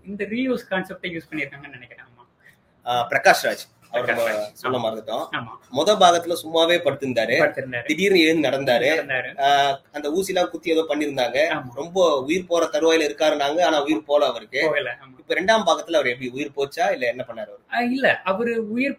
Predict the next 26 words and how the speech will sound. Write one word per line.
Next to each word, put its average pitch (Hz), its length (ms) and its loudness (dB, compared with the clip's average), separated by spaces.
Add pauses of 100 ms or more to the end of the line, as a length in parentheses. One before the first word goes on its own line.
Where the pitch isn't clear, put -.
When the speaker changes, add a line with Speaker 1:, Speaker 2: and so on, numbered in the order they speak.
Speaker 1:
போகும்னு 285 440 6
நினைச்சுக்கிட்டு 226 400 -2
இருந்தோம். 165 380 -6
ஆனா 208 200 0
அவரு 190 580 0 (100)
எந்திரிச்சு 233 380 -2
அந்த 185 180 0
கொடுத்த 208 280 -4
மருத்துவ 190 400 -4
முறைன்னு 180 240 -2
நினைக்கிறேன், 147 440 -6 (160)
ஆ, 151 100 -4
எந்திரிச்சு 214 560 0
நடக்க 226 320 -2
ஆரம்பிச்சிட்டாரு. 135 560 -2 (340)
அவரு 240 480 0
ஏற்கனவே 262 440 0
சக்கரவர்த்தி, 170 640 0
நடிப்புலயும் 196 420 -2
சரி 202 380 -2 (240)
படத்துலயும் 190 340 0
சரி 185 300 -2
ரெண்டுலயுமே 190 380 0
அவர் 156 200 -2
சக்கரவர்த்தி 139 540 -2
தான். 113 220 -6